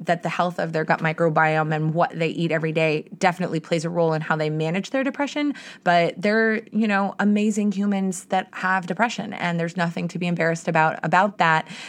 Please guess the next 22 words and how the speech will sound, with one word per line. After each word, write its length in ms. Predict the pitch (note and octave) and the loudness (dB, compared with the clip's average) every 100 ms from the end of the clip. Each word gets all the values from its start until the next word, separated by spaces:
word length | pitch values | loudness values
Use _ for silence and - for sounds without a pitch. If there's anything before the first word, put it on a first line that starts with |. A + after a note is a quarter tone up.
| - | -6
And, 460 | F3 E3+ E3 E3 - | 0 2 2 2 2
um, 360 | F3+ E3 D#3+ D#3+ - | 2 2 0 -2 -2
and 120 | E3+ | 2
I 340 | E3 E3 D#3 - | 2 2 -2 -8
would 320 | - F3 F#3+ | -6 0 2
never 600 | F#3+ F#3 F3 F3 E3+ E3 - - | 4 2 2 4 4 0 -6 -18
presume 560 | - G3+ E3 F3+ F3 E3+ | -4 -2 0 0 2 0
to 480 | - F#3 F3 E3 E3 D3 - | 0 0 2 0 -2 -6 -2
minimize 640 | F3+ F3+ F#3 F3 E3 D#3+ D3+ | 0 2 2 4 4 2 2
their 180 | E3 | 0
experience 640 | D#3+ - - F3 E3 D#3+ - | 0 -4 -2 0 0 -2 -2
down 320 | D#3 D3+ F#3+ | -2 0 0
to, 140 | - D#3 D3+ | -2 0 0
you 100 | D3+ | 0
know, 120 | D#3 D3 | -2 -2
just 220 | D#3 - | -4 -6
making 280 | D3+ D#3 D3 | -4 -4 -6
a 60 | |
quick 240 | D3 D3+ - | -6 -6 -2
dietary 460 | D3 D3 - D3+ | -2 -2 -4 -6
change. 340 | D3 D3+ - - - - | -4 -6 -8 -14 -16 2
But, 340 | B3+ C4+ F3 | 6 6 6